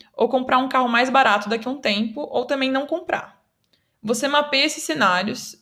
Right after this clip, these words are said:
e coloca as coisas imprescindíveis. O que, que de fato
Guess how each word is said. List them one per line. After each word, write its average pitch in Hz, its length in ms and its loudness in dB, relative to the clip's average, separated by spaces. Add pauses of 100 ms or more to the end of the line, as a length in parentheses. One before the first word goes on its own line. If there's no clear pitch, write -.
(140)
e 277 80 -4
coloca 285 320 4
as 285 80 0
coisas 269 240 0
imprescindíveis. 269 840 -4
O - 40 -18
que, 254 80 -14
que 302 160 -6
de 302 120 -8
fato 247 680 2